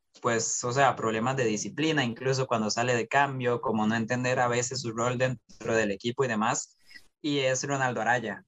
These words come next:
Importantísimo para Cartago y de hecho en este partido contra Sporting ni siquiera juega. Entonces, son como los detalles, ¿verdad? En la media cancha que tal vez dejan un poquito más a su propia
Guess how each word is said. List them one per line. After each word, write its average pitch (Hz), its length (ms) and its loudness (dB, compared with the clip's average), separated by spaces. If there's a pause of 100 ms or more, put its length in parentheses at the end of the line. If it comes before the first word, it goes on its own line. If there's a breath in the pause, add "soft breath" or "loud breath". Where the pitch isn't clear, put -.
(120)
Importantísimo 147 800 0
para 156 220 0
Cartago 156 440 -2
y 175 60 0
de - 160 -2
hecho 117 180 -6
en 143 60 0
este 143 160 -4
partido 131 400 0
contra 127 260 -2
Sporting 127 440 0
ni 123 100 0
siquiera 117 360 -4
juega. 131 380 -2 (100)
Entonces, 117 920 0 (340)
son 143 240 -2
como 180 400 2
los 143 160 -2
detalles, 147 500 0
¿verdad? 127 300 -2
En 147 60 0
la 139 80 2
media 135 340 0
cancha 151 440 -2
que - 120 -2
tal 107 160 0
vez 117 160 0
dejan 131 280 0
un 139 140 -2
poquito 139 400 -4
más 131 520 -2
a 127 140 4
su 120 200 -4
propia 120 640 -2